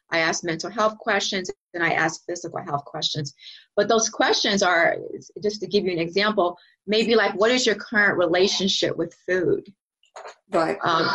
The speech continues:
Speaker 1: you know, and, and also, like, "What type eater are you? Are you a binge eater? Do you go many hours between meals? Do you,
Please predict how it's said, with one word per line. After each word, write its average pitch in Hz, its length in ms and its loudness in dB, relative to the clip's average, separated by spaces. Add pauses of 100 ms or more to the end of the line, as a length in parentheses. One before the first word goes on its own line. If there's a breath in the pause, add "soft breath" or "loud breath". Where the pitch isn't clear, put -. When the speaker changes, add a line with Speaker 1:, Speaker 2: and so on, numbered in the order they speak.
(120)
Speaker 1:
you 190 120 2
know, 175 240 4
and, 185 240 2
and 185 120 2
also, 190 300 2
like, 180 200 2
"What 208 180 4
type 208 320 0
eater 202 300 4
are 131 120 4
you? 151 240 0
Are 156 100 4
you 165 240 4
a 156 60 4
binge 175 400 0
eater? 185 400 2
Do 170 100 -4
you 170 140 0
go 165 140 2
many 160 280 0
hours 165 420 2
between 165 440 -8
meals? 170 320 2
Do 151 100 -8
you, 160 300 2